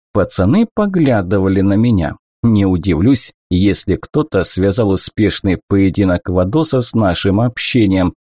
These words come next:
В аквариуме не так просто спрятаться от десятка пар глаз. Кто-то мог заметить, как Вадос передаёт мне гербуху или как я возвращаю ему смеси.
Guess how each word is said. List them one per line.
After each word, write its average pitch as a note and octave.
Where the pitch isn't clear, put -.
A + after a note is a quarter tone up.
В F#2
аквариуме F3+
не D#3+
так D#3
просто F3
спрятаться -
от G2+
десятка A2+
пар G#2+
глаз. A#2
Кто-то -
мог G2
заметить, G2+
как -
Вадос F2
передаёт G#2
мне G2
гербуху F#2
или F#2+
как A#2
я G2
возвращаю F2+
ему F2+
смеси. -